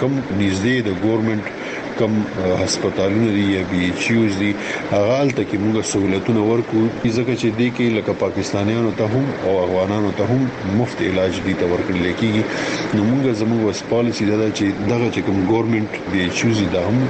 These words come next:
هغه کړو. او په دې کلو کې هم لکه زموږ کوشش دا دی چې هلته پورې هم لکه داسې څه د ویکسینیشن یا بیسک چې کوم هیلث، اه، سهولتونه دي، هلته کې هغه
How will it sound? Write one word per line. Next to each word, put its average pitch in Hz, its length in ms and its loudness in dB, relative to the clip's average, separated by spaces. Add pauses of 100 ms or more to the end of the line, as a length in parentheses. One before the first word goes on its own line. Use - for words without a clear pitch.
(100)
هغه 120 260 2
کړو. 127 140 0 (440)
او 107 80 2
په 113 200 -2
دې 127 100 4 (160)
کلو 139 180 2
کې 131 240 -2
هم 143 200 2
لکه 104 240 -2
زموږ 110 140 0 (100)
کوشش 110 340 -2
دا 123 80 4
دی 117 80 2
چې 113 180 -2
هلته 110 300 0
پورې 107 260 2
هم 117 220 2
لکه 90 120 -4 (200)
داسې 95 200 0 (100)
څه 90 80 0 (580)
د 98 100 2
ویکسینیشن 104 640 0
یا 101 240 2 (220)
بیسک 117 380 0
چې - 120 -4
کوم 101 140 0 (180)
هیلث، 101 320 0
اه، 90 420 0 (120)
سهولتونه 95 520 2
دي، 95 160 0
هلته 95 200 -2
کې 95 160 -2
هغه 92 320 0